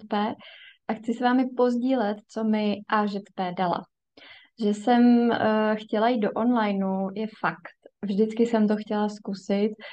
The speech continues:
Už v pubertě jsem se pokoušela o něco, co mělo připomínat blog, ale co vím jistě, tak bez, eh, alchymie ženského podbi-,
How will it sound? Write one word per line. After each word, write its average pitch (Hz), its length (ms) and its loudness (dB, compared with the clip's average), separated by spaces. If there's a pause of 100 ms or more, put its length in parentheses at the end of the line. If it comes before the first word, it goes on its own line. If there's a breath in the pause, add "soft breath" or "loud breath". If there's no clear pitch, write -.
(340 loud breath)
Už 208 440 4
v - 160 -14
pubertě 214 480 2
jsem 214 200 0
se 208 200 -2
pokoušela 202 640 -2
o 196 60 0
něco, 226 320 0
co 190 160 -10
mělo 190 240 0
připomínat 208 600 0
blog, 196 440 2 (640 loud breath)
ale 214 680 4
co 233 180 0
vím 254 220 4
jistě, 196 680 0 (120)
tak 196 240 0 (100)
bez, 190 300 -2 (300)
eh, 202 340 -4 (180)
alchymie 233 520 4
ženského 214 440 0
podbi-, 196 380 -6